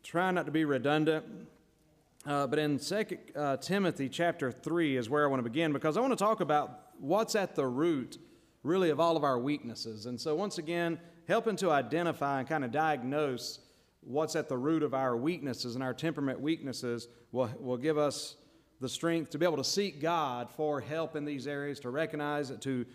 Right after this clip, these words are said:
admit it and confess it. I think one of the, one of the most detrimental things that we do sometimes as Christians is we don't, we don't confess our sin as sin.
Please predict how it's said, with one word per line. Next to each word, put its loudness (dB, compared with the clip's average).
admit 2
it 2
and -6
confess -2
it. -2
I -2
think 0
one 0
of -2
the, -2
one 4
of 2
the 0
most 2
detrimental 2
things 0
that -2
we 2
do 0
sometimes 0
as -2
Christians -2
is -4
we 0
don't, 0
we 2
don't 2
confess 2
our 6
sin 2
as -2
sin. -2